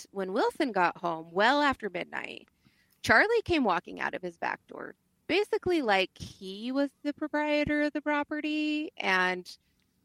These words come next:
Wilson was a little put off by it, and he was like, "Whoa, are you gonna hurt me, man?" And it's,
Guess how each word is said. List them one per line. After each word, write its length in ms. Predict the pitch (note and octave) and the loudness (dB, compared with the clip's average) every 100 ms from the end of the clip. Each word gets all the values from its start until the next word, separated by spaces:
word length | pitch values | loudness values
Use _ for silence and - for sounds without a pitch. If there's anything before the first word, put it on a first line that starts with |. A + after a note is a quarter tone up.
| _ | _
Wilson 320 | - A#3 B3+ B3 | 0 2 4 0
was 100 | A3+ | 2
a 60 | |
little 180 | A3 G#3 | 2 2
put 160 | B3 B3 | 4 4
off 220 | D#4+ - | 4 4
by 140 | G#3 | 4
it, 140 | G3+ F#3+ | 4 2
and 60 | |
he 80 | G3 | 0
was 160 | F#3 F#3 | -2 0
like, 200 | F3+ - | 0 2
"Whoa, 160 | B3+ B3+ | 4 6
are 140 | A3 | 4
you 80 | G#3 | 4
gonna 160 | A3+ A3 | 2 4
hurt 180 | G#3+ | 2
me, 120 | G3+ A3+ | 2 0
man?" 300 | A3 A3+ G#3+ | 2 2 0
And 180 | F#3+ | -6
it's, 320 | G3+ A3 - | -8 -10 -16